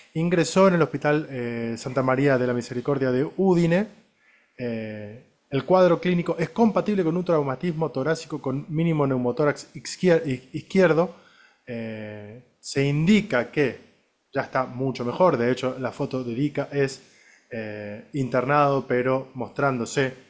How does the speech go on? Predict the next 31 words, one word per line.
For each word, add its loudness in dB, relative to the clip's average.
fuerte. 2
De -4
hecho, -6
está -8
haciendo -6
este -10
gesto, -10
levantando -4
el -6
brazo -6
derecho, 2
el -14
que, -8
el -16
gesto -6
que -6
no 0
hizo -2
nunca -2
Ábalos -2
desde -8
que -8
llegó -6
a -4
Independiente. -6
Pero 0
parece 2
que 0
todo 6
está 2
mejor 2